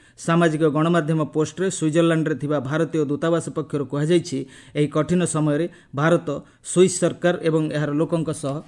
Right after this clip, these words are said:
ରହିଛି। ଏଗାରତମ ଇଣ୍ଡିଆ ଇଣ୍ଟରନ୍ୟାସନାଲ ୟୁଥ୍ ସେଲିଂ ଚାମ୍ପିୟନସିପ୍ ଆସନ୍ତା ଚାରି ତାରିଖରୁ ଦଶ ତାରିଖ ପର୍ଯ୍ୟନ୍ତ ଚେନ୍ନାଇ ବନ୍ଦରରେ ଆନୁଷ୍ଠାନିକ ଭାବେ ଅନୁଷ୍ଠିତ ହେବ। ଗତକାଲି ଚେନ୍ନାଇରେ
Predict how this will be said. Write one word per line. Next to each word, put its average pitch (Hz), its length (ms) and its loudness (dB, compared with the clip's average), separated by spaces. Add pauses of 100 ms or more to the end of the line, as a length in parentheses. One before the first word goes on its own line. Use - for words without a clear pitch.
(140)
ରହିଛି। 143 360 -6 (800)
ଏଗାରତମ 208 600 4
ଇଣ୍ଡିଆ 165 480 6
ଇଣ୍ଟରନ୍ୟାସନାଲ 175 760 2 (140)
ୟୁଥ୍ 175 200 2
ସେଲିଂ 165 380 2
ଚାମ୍ପିୟନସିପ୍ 151 680 0 (280)
ଆସନ୍ତା 175 480 2 (200)
ଚାରି 160 220 4
ତାରିଖରୁ 143 460 2 (420)
ଦଶ 156 260 0
ତାରିଖ 180 320 2
ପର୍ଯ୍ୟନ୍ତ 143 520 2 (500)
ଚେନ୍ନାଇ 160 340 6
ବନ୍ଦରରେ 175 480 6
ଆନୁଷ୍ଠାନିକ 165 540 2
ଭାବେ 151 260 2
ଅନୁଷ୍ଠିତ 143 460 -2
ହେବ। 127 180 -2 (380)
ଗତକାଲି 175 500 4
ଚେନ୍ନାଇରେ 165 520 4